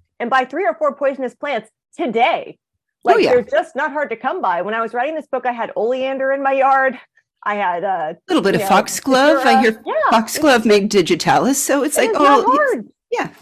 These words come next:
Speaker 2: yeah. Sorry, John, we don't mean to make you feel nervous about us here, but yes, there's so many really cool, easy ways to kill people.
Speaker 1: But
Speaker 2: And it's un-,
Speaker 1: also
Speaker 2: untraceable.
Speaker 1: easy ways to get caught.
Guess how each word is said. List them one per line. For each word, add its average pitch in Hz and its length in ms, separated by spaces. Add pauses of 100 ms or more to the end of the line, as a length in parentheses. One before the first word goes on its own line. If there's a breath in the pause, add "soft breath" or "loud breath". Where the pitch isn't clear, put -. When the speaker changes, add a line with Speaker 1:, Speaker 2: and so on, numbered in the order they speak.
(300)
Speaker 2:
yeah. - 160 (1700 soft breath)
Sorry, 190 320
John, 156 260
we 185 80
don't 156 140
mean 151 120
to 156 60
make 151 180
you 147 100
feel 151 200
nervous 160 340
about 143 220
us 143 120
here, 147 140
but 214 140
yes, 311 280
there's 226 200
so 285 180
many 311 180
really 214 280
cool, 214 360
easy 185 280
ways 151 240
to 269 80
kill 381 220
people. - 460 (440 loud breath)
Speaker 1:
But 269 240
Speaker 2:
And 320 100
it's - 240 (180)
un-, - 120 (140)
Speaker 1:
also 302 140
Speaker 2:
untraceable. 262 520
Speaker 1:
easy 294 100
ways 269 320
to 320 120
get 370 180
caught. 214 340